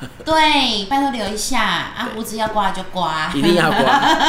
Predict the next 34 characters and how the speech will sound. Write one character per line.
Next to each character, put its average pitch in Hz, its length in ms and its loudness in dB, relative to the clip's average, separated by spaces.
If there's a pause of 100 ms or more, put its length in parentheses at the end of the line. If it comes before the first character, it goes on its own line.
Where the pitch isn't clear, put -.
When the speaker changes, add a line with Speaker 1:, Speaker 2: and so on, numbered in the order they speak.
Speaker 2:
<laughs> - 400 -4
不 339 80 0
然 294 120 4
很 262 120 -2
可 247 200 0
怕。 269 360 2
Speaker 1:
真 170 180 4
的， 143 240 4
那 202 80 0
个 190 80 6
在 180 140 4
化 170 180 2
妆 160 160 2
的 139 60 2
时 143 100 -2
候 147 60 2
擦 113 160 -4
擦。 123 220 -2 (440)
Speaker 2:
对， 302 140 0 (600)
而 349 140 2
且 415 140 0
我 339 140 4
觉 285 80 -2
得 285 100 -2
新 320 240 -4
郎 247 160 0
很 190 140 -6
怕 254 240 0
一 202 40 -6
件 240 160 -8
事 226 160 -8
情， 180 240 -8
就 180 120 -8
是 - 260 -4